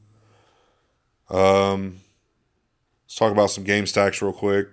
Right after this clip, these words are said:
Um, I already mentioned the Rams with Goff, Woods.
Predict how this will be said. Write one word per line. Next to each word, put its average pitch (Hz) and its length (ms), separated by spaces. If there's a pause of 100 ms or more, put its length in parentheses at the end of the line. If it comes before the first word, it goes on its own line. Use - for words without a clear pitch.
(1000)
Um, 95 680 (100)
I - 40
already 101 160
mentioned 101 280
the 95 60
Rams 98 500
with 92 140
Goff, 101 380
Woods. 101 680